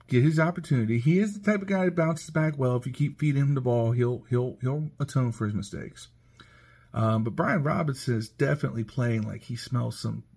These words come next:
you know, some blood in the water, and he's a shark, and he's gonna shark his way into a, uh, a number one role.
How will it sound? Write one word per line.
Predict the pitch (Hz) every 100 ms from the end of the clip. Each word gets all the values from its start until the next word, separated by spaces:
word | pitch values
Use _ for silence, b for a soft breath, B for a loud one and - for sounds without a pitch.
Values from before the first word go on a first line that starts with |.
| -
you | 110
know, | - - -
some | - 117
blood | 120 117
in | 110
the | 113
water, | 113 113 123 -
and | - 107
he's | 113
a | 104
shark, | - 117 - -
and | -
he's | 113 117
gonna | 120 117 117 -
shark | - 123 107
his | 120
way | 113 107 113
into | 113 - 117 104 104 B B B B
a, | 107 113 104
uh, | - - - -
a | 117
number | 117 117
one | 113 110 101
role. | 117 175 196